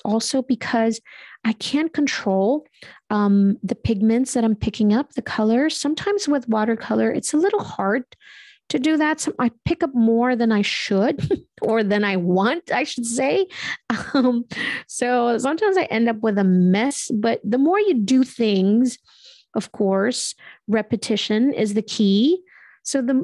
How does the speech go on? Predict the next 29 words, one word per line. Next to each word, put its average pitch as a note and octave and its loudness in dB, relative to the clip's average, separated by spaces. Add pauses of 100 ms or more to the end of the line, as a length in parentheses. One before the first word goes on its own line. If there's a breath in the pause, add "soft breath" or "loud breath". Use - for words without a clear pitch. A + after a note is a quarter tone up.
the A3+ 0
more D4 2
you F4 2
do B3 2
things, G3 0
you G#3 2
get G#3+ 0
used A3+ 2
to F#3 2
it, - -2
you F#3+ 0
know? F#3 4
So F#3 0 (880 loud breath)
it's - -14
kinda A3 -2
like G#3 -2
in G3 2
cooking, F#3 -2
you F#3 2
don't G#3 0
measure G3 0
things G3+ 0
anymore, F#3 2
or F3+ 0
at A3 -4
least B3+ 0
I A3 0
<laughs> - 4
don't. G#3 -2